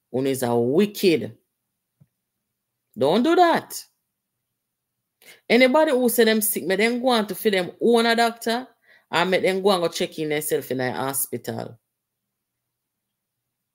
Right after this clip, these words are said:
The only place you can check in, check in to the hospital is when you're in your grave. If you're there prison, you can go hospital, you can say you're sick and go on.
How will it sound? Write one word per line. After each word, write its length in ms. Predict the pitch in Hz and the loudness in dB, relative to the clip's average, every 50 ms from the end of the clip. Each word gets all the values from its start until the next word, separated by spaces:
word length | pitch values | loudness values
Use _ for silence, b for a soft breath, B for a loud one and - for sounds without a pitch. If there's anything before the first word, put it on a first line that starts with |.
| _ _ _ _ _ _ _ _ _ _ _ _ _ _ _ _ _ b b b - | _ _ _ _ _ _ _ _ _ _ _ _ _ _ _ _ _ b b b -4
The 120 | - 175 - | -4 -2 0
only 300 | - 208 214 220 226 233 | 2 4 4 4 4 4
place 340 | 226 233 233 233 233 226 233 | 2 2 4 6 6 6 4
you 80 | 269 | 0
can 280 | 269 - 269 247 214 185 | -2 0 0 0 0 0
check 240 | - 202 196 202 196 | -2 -4 -2 -2 -2
in, 200 | 190 185 170 - - _ - - - - | -2 -2 -4 -8 -10 _ -20 -20 -18 -6
check 280 | - - 220 208 214 208 | -2 0 0 0 0 -2
in 340 | 208 190 180 180 180 175 - _ _ _ _ _ _ _ _ _ _ _ _ _ | -2 -2 -2 -2 -4 -8 -14 _ _ _ _ _ _ _ _ _ _ _ _ _
to 100 | - 208 | 0 2
the 120 | 202 196 - | 2 4 2
hospital 520 | 180 202 202 196 - - 180 - 185 170 | 2 0 0 0 -2 -4 -4 -2 0 0
is 140 | 170 165 151 | 0 0 0
when 100 | 156 156 | -2 -2
you're 100 | 156 160 | -2 -2
in 240 | - 156 151 143 139 | -2 -2 -2 -2 -2
your 120 | 139 139 | -2 -4
grave. 540 | 139 139 143 143 139 127 123 117 117 - - _ _ _ _ | -4 -6 -6 -4 -2 -2 -2 -4 -6 -10 -18 _ _ _ _
If 160 | - 156 156 - | -10 -8 -4 -2
you're 120 | 175 180 | -2 0
there 180 | 175 180 175 170 | 2 2 2 0
prison, 580 | 170 - - 240 233 226 202 214 226 247 240 - | 0 -2 0 0 2 2 2 0 -2 -2 -4 -4
you 140 | - 151 | -4 -4
can 300 | 151 - - 160 156 160 | -2 -2 -2 -2 -2 -2
go 140 | 156 156 156 | 0 -2 -2
hospital, 580 | 127 104 151 165 - - - 156 - 156 143 135 | 0 -2 -4 -4 -4 -6 -8 -6 -4 -2 -2 -2
you 60 | 135 | -2
can 220 | 131 147 143 147 | -2 -2 -4 -4
say 160 | 143 - 143 139 | -4 -4 -4 -4
you're 80 | 139 | -4
sick 280 | 147 - - 156 - - | -4 -4 -6 -6 -6 -8
and 220 | 123 113 120 123 123 | -8 -8 -6 -4 -2
go 80 | 127 | 0
on. 300 | 123 120 120 120 117 117 | 0 0 -2 -6 -10 -12